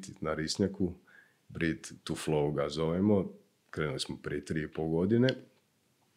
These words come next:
Svake par mjeseci odemo na Risnjak, bez obzira da li je ljeto, proljeće, zima, u svim godišnjim dobima. Ali evo sad,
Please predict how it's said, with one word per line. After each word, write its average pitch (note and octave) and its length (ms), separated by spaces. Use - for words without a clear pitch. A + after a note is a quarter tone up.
Svake - 280
par D#2+ 220
mjeseci D#2 420
odemo D#2+ 240
na D2+ 60
Risnjak, D#2+ 340
bez D2+ 180
obzira D2+ 240
da D2+ 140
li D2 140
je D#2 40
ljeto, F2+ 320
proljeće, D#2+ 580
zima, F2 340
u C2+ 60
svim D#2 380
godišnjim D2 440
dobima. A2 520
Ali F2 300
evo E2+ 180
sad, E2+ 400